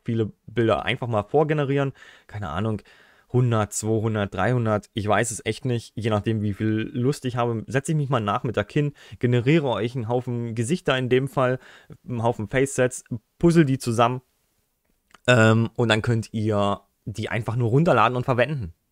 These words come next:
Komplett for free, komplett gratis, ohne die A I auf eurem Computer auszuführen. Ihr könnt einfach die Face-Sets, die fertig generierten, runterladen, Spaß haben. Ihr könnt eine, kl-,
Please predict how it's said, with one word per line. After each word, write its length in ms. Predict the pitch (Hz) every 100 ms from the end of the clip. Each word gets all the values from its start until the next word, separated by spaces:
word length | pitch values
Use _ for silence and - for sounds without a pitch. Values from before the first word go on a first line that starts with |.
| _ -
Komplett 320 | 123 156 175
for 160 | 131
free, 320 | 117 165 190 185 _ _
komplett 460 | 127 120 147 151 _ _ _ _ _ -
gratis, 500 | 127 143 156 139 -
ohne 460 | 147 170 190 175 175 _ _
die 160 | 113 95
A 300 | 110 92 117
I 120 | 120
auf 160 | - 95
eurem 240 | 101 107
Computer 340 | 110 95 107 78
auszuführen. 580 | 87 - 92 - 90 80
Ihr 100 | 85
könnt 240 | 120 -
einfach 300 | 120 156 156
die 160 | - 110
Face-Sets, 540 | - 127 139 139 120
die 120 | 101
fertig 360 | 90 - 131 123
generierten, 580 | 104 98 104 117 117 110 _ _ -
runterladen, 720 | 92 120 127 113 107 107 110 - _ _
Spaß 500 | - 98 90 98 -
haben. 460 | 104 101 104 101 - _ _ _
Ihr 180 | 104 101
könnt 400 | - 117 117 113 _ _ _ _ _ -
eine, 380 | 95 98 98 - _
kl-, 160 | -